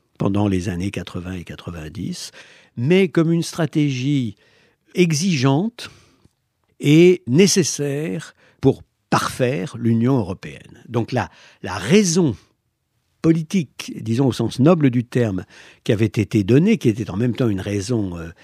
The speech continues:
politico-économique, politico-monétaire, ne disait pas tout simplement ce, ce qui est évident, à savoir que on renforçait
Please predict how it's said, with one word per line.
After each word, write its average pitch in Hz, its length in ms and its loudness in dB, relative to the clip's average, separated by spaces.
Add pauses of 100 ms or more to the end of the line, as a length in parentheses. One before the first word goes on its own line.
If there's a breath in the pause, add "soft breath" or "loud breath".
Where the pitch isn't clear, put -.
(340 soft breath)
politico-économique, 123 1700 0
politico-monétaire, 113 1200 -4 (520 soft breath)
ne 139 220 4
disait 131 520 2
pas 139 380 -2
tout 180 160 2
simplement 156 600 0
ce, 262 140 -12
ce - 140 -12
qui - 240 -12
est 80 100 -14 (400)
évident, 185 640 -2
à 104 160 -8
savoir 127 720 -6
que 180 280 -2 (460 soft breath)
on 131 260 -4
renforçait 147 1080 0